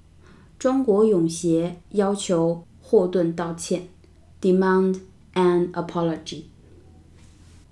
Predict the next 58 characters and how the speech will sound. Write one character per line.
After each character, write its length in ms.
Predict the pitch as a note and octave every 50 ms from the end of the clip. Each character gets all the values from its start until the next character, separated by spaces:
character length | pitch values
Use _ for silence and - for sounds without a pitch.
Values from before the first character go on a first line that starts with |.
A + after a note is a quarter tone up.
| - - - - - - - -
刚 180 | - C4+ C#4+ D4
才 100 | D4+ D4
我 80 | D4 D4
简 240 | - G#3+ F3 E3+
单 220 | F3+ G3+ G#3+ A3+ A3+
提 240 | A3+ - - E3 E3+
了 160 | G3+ A3 A3+
一 100 | G3+ F#3
下 280 | F#3 - G#3 F#3 F3
中 340 | E3 E3 - A#3+ B3 B3 B3+
方 320 | B3 - A3+ A3+ A3+ A3+ A3+
致 180 | - A#3 G3
电 260 | F3+ - G#3+ G3+ F3+
的 100 | E3 D#3+
内 240 | F3 G#3 A3+ G#3 F3
容， 280 | D#3 D#3 D3 C#3 D3+ D#3+ - - - - - - - - - - - - - -
我 80 | F#3+
们 100 | F#3 F#3
挑 220 | G3+ - - B3+ B3+
几 160 | B3 - -
个 60 | -
关 260 | - - G#3 G#3+ G#3+
键 160 | A3 A#3 A3 F#3
的 100 | F3 E3+
词 180 | E3+ - - E3
来 120 | E3 E3
讲 160 | E3 F3+ F3 -
一 60 | E3+ E3+
下。 260 | - - E3 E3 - - - - - - - - - - - -
我 100 | - A3
们 180 | G#3 A3 A#3 B3
关 220 | C4+ C#4+ D#4 D#4
注 160 | D#4 D#4 D4+ C#4
到 200 | - C4 A#3 G3
澳 200 | - A3+ A3+ A#3
大 160 | A3+ A3 A3
利 100 | A3 A3
亚 160 | G#3+ G3+ F#3+
游 120 | F3+ F#3
泳 160 | G3 G3 F#3+ F#3+
运 100 | F#3+ F#3+
动 160 | F#3+ F3+ F3+
员 180 | F3 E3+ F3
霍 260 | F3 E3+ - A3+ G3 F3+
顿 360 | F#3 G3+ F#3+ F3 E3 E3+ - -
恶 180 | A#3+ A#3+ A3
意 200 | G#3 G#3 G#3 G3+
进 280 | G3 - - G#3 F#3+ F3+
行 280 | F3+ - F3+ F3+ F3+
人 360 | F3 F3 F3 E3+ E3+ F3 F3+ F#3
身 360 | - - A#3 A#3 A#3 A#3+ A#3
攻 280 | A3+ A#3+ A#3 A#3 A#3
击 180 | A#3 - A#3+ A#3+
的 280 | A3+ G#3+ F3+ F3 - -
恶 220 | - A#3 A3 G3+ F#3+
劣 200 | F#3+ G3 F#3 F3
言 280 | E3+ E3 D#3+ D#3+ F3
行， 420 | F3 - - E3+ D#3+ D3+ D#3 D#3